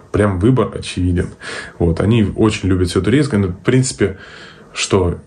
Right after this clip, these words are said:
из такого, да? Ну, вы там увидите флаги везде, например, турецкие, они всё вот это вывешивают. Увидите, э, флаги на балконах, в том числе люди, там, на машинах. Вот, ну и просто огром-, огромные флагштоки, да, государственные.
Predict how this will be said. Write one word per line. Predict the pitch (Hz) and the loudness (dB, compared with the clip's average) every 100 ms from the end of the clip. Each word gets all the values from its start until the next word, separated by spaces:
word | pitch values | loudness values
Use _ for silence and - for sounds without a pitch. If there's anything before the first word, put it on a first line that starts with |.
| - | -14
из | - - | -10 -8
такого, | 85 - 87 85 | -4 0 0 2
да? | 90 113 | 2 4
Ну, | 139 - - - 107 | 2 0 -8 -6 0
вы | 98 90 | 0 2
там | 90 85 104 | 0 0 4
увидите | 110 123 95 | 4 2 -2
флаги | 87 98 101 104 98 | -2 2 4 2 0
везде, | 95 90 95 | -4 -2 0
например, | 92 87 90 90 | 0 0 0 0
турецкие, | 87 90 92 87 - | 2 2 2 0 -2
они | 90 | -2
всё | 87 95 | 0 0
вот | 95 | 2
это | 92 | 2
вывешивают. | 92 90 95 - 92 95 | 2 2 0 0 0 2
Увидите, | 104 127 113 110 101 - - - - | 4 2 2 0 -2 -6 -16 -18 -10
э, | - 104 98 101 101 98 95 95 95 95 95 92 | -2 2 4 4 4 4 2 2 2 2 2 2
флаги | 110 101 | 0 2
на | 104 | 0
балконах, | 127 107 104 104 110 104 - | 2 0 2 2 4 2 -2
в | |
том | 95 92 | -2 -4
числе | - 101 | -2 -2
люди, | 95 92 95 90 | 0 0 0 0
там, | 98 98 | 0 2
на | |
машинах. | 127 117 - 104 104 98 90 - - - | 2 2 0 2 2 0 -6 -14 -6 0
Вот, | 110 | 2
ну | 196 | 2
и | |
просто | 127 135 139 113 | 4 2 2 -2
огром-, | 110 117 110 101 | 0 2 2 0
огромные | 104 117 110 101 | 0 0 2 0
флагштоки, | 104 101 - 127 110 | 0 -2 0 0 0
да, | 92 104 110 | 0 2 2
государственные. | 90 98 - 92 107 113 - 90 92 87 | 2 -2 0 0 0 -2 -6 -4 -2 -4